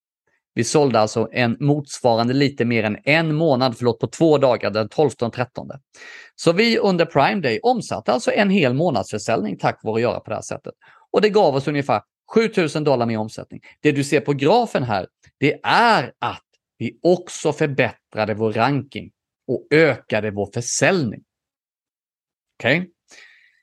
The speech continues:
Efter Prime Day. Tack vare att vi fick en så bra skjuts i försäljningen,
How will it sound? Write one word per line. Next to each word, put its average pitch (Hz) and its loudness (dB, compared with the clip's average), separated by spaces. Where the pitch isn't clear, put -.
Efter 175 -2
Prime 95 -8
Day. - -20
Tack 233 0
vare 202 2
att 156 -2
vi 160 0
fick 233 -6
en 254 -4
så 208 -2
bra 139 0
skjuts - -4
i 117 -6
försäljningen, 165 -2